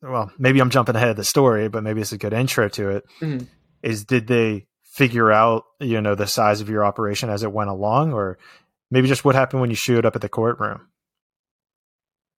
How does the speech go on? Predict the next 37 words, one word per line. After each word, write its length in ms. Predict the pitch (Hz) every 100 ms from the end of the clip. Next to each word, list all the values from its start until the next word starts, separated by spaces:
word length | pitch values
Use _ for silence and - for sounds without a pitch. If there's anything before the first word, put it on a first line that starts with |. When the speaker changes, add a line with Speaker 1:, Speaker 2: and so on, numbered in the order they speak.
| _ _ _ _
Speaker 2:
When 200 | 151 147
I 140 | 185
showed 300 | 226 247 214
up, 180 | 196 196
I 100 | -
had 100 | 220
to 60 | 208
go 160 | 185 180
to 180 | 180
the, 260 | 160 143 131
the 100 | 131
Secret 400 | 127 - 208 180
Service, 540 | - 170 175 160 151 -
uh, 140 | 139 131
headquarters 720 | 156 160 - 123 113 110 -
in 120 | 123
Columbia, 380 | - 135 147 165
South 300 | - 127 101
Speaker 1:
Oh, 20 |
wow. 60 | 98
Speaker 2:
Carolina. 360 | - 113 113 - _ _ _ _ _ _ _ _
And 560 | 143 147 139 135 135 135 _ _ _ _
I 120 | 165 202
walked 300 | 226 208 202
into 180 | 190
this 240 | 170 170 -
room, 300 | 151 143 120
and 100 | 127
there 100 | 131
was 100 | 135
this 160 | 127 139
long 300 | 139 151 156
table, 380 | 156 135 127 -
and 120 | 131
there 60 |
was, 180 | 139 120
like, 220 | 127 117